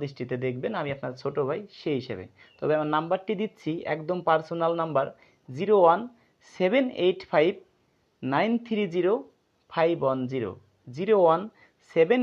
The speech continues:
এইট ফাইভ নাইন থ্রি জিরো ফাইভ ওয়ান জিরো। এটা ইমো আছে, সরাসরিও ফোন দিতে পারবেন। ইমোতে বেশিরভাগ মেসেজ করলে বেশি ভালো হয়। আর ইমোতে ফোন দিবেন রাত্রে, দিনে ফোন দিলে হয়তো পাবেন না। তবে এইখানে যদি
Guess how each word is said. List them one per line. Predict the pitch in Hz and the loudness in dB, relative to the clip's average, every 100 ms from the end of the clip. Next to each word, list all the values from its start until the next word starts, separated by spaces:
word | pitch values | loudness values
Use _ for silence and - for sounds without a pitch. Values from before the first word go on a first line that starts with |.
| 233 | 2
এইট | 208 - | 0 -2
ফাইভ | 180 156 175 - _ _ - 139 | 2 2 2 -6 _ _ -6 0
নাইন | 180 262 254 | 2 2 0
থ্রি | - 180 160 | -2 -2 -2
জিরো | 151 165 262 - _ _ _ - | 0 0 -2 -8 _ _ _ 0
ফাইভ | 165 165 165 - | 2 2 0 -2
ওয়ান | 160 180 151 | -2 -2 -2
জিরো। | 131 107 | 0 0
এটা | 120 160 - - _ - | 2 0 0 -8 _ -6
ইমো | 208 214 214 | 0 6 6
আছে, | 208 - 262 294 _ _ - | 6 2 -2 -2 _ _ -6
সরাসরিও | - 185 185 185 170 160 | 2 2 2 0 -2 -2
ফোন | 165 160 | -4 -4
দিতে | 143 147 | -4 -2
পারবেন। | 135 156 269 - | -2 -2 -6 -6
ইমোতে | 190 202 202 214 | -4 -2 0 -2
বেশিরভাগ | 190 208 208 208 165 | -2 -4 -6 -6 -8
মেসেজ | - 202 - | -8 -8 0
করলে | 240 262 311 _ _ - | 0 0 -6 _ _ -8
বেশি | 156 156 131 | -6 -4 -2
ভালো | 123 120 110 | 0 -2 -2
হয়। | 180 247 - - _ | -4 -4 -14 -20 _
আর | - 170 | -8 -4
ইমোতে | 208 208 208 | -2 -2 -2
ফোন | 208 214 | -2 -2
দিবেন | 170 151 196 160 | 0 0 0 -2
রাত্রে, | 156 - 101 - _ _ - 127 | -2 -6 -14 -14 _ _ -14 -6
দিনে | 185 180 | -4 -4
ফোন | 165 151 | -4 -4
দিলে | 143 139 | -4 -4
হয়তো | 135 123 117 127 | -6 -8 -6 -4
পাবেন | 117 120 147 | -2 -2 -4
না। | 233 - - _ _ | -8 -10 -20 _ _
তবে | 160 175 160 - - | 0 2 0 -2 -2
এইখানে | 254 - 220 220 196 | -2 0 0 2 0
যদি | 170 | -4